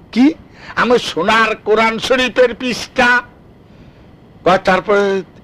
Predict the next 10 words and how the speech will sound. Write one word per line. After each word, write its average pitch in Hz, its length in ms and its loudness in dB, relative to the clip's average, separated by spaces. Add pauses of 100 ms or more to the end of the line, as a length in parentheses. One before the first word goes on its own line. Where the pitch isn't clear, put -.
(140)
একশো 196 320 -2
চোদ্দটা 202 500 -2
সূরা 196 460 0 (420)
করতে 196 280 0
গেলে 175 220 2
কতটি 185 380 -2
পৃষ্ঠা 170 340 -6
লাগবে?" 185 180 0
আমি, 196 140 0
"অনেক 185 260 2